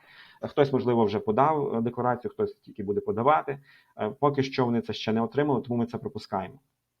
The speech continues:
Далі. Тут, тепер тут пише: якщо, е, ви або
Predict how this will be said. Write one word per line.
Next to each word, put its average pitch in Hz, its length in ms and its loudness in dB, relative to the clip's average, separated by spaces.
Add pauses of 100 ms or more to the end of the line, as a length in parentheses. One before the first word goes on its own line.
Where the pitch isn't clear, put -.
(640)
Далі. 107 300 0 (480)
Тут, - 420 -4
тепер 123 260 2
тут - 180 -2
пише: - 340 0 (120)
якщо, - 440 -2
е, 170 220 2 (500)
ви 113 400 0
або 110 480 2